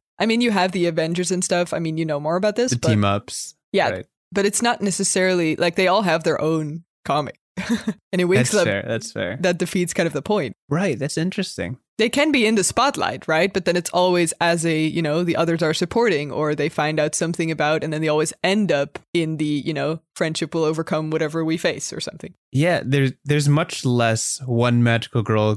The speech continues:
Speaker 2: gets a spin-off series, you know?
Speaker 1: I guess
Speaker 2: That, that
Speaker 1: so,
Speaker 2: happens
Speaker 1: yeah.
Speaker 2: all the time in superhero franchises, but not necessarily in, like, magical girl stuff.
Speaker 1: Yeah.
Speaker 2: Interesting.
Speaker 1: Interesting. <laughs>
Speaker 2: <laughs> Okay. Uh, plenty to talk about, I'm sure,
Speaker 1: Mm-hmm,
Speaker 2: in the
Speaker 1: mm-hmm.
Speaker 2: future.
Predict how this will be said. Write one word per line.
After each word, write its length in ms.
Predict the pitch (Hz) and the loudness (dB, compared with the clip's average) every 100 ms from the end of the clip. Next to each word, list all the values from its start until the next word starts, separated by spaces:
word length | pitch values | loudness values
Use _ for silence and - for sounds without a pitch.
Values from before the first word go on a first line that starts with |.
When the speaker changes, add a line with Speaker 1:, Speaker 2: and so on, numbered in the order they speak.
| - | 0
Speaker 2:
gets 160 | 113 | -2
a 60 | 107 | -2
spin-off 440 | - - 104 98 - | -2 0 2 0 -2
series, 500 | - 107 - - - | -6 -4 -6 -8 -4
you 80 | 113 | 0
know? 200 | 110 113 _ - | 0 0 _ -4
Speaker 1:
I 80 | 214 | 0
guess 260 | 185 123 123 | 2 4 4
Speaker 2:
That, 20 | |
that 120 | 139 | 4
Speaker 1:
so, 40 | 143 | 4
Speaker 2:
happens 160 | 156 | 4
Speaker 1:
yeah. 220 | - 190 147 | 2 2 2
Speaker 2:
all 200 | 139 139 | 2 2
the 100 | 127 | 2
time 260 | 123 110 | 2 2
in 60 | 107 | 2
superhero 640 | - 107 107 104 98 95 | -2 -2 0 0 0 -2
franchises, 680 | - - 98 98 92 90 90 | -6 -4 -2 -2 -2 -4 -6
but 140 | - 98 | -8 -4
not 160 | 104 | -2
necessarily 600 | 127 123 - 107 107 98 | 0 0 0 0 0 -2
in, 100 | 92 95 | -4 -6
like, 180 | 110 | -8
magical 320 | 110 98 - - | -6 -8 -10 -16
girl 160 | - | -14
stuff. 260 | - - - _ - | -14 -14 -18 _ -6
Speaker 1:
Yeah. 240 | 247 214 165 - | -4 -4 -8 -4
Speaker 2:
Interesting. 840 | 151 165 156 - 95 - - - | 0 2 2 0 -6 -8 -10 -4
Speaker 1:
Interesting. 760 | 381 403 392 - - - - _ - - | 0 0 0 -4 -6 -8 -10 _ -16 -4
<laughs> 260 | 226 - 226 _ - | -4 -2 -6 _ -12
Speaker 2:
<laughs> 240 | 208 196 - _ - - | -8 -6 -6 _ -10 -2
Okay. 380 | 147 - 101 117 - - - 285 208 | -2 0 -4 -4 -6 -8 -4 -2 0
Uh, 160 | - 120 | 2 0
plenty 280 | 123 139 135 | 2 2 2
to 80 | 127 | 2
talk 260 | 123 107 | 2 0
about, 220 | - 101 101 | 0 0 2
I'm 160 | 101 | 0
sure, 420 | 104 - 98 104 - - | -2 -2 -2 -2 -6 -4
Speaker 1:
Mm-hmm, 320 | 190 160 147 | -4 -4 -2
Speaker 2:
in 60 | 98 | 0
the 80 | |
Speaker 1:
mm-hmm. 80 | 180 | 2
Speaker 2:
future. 460 | 156 - 101 101 | 0 -2 -4 -6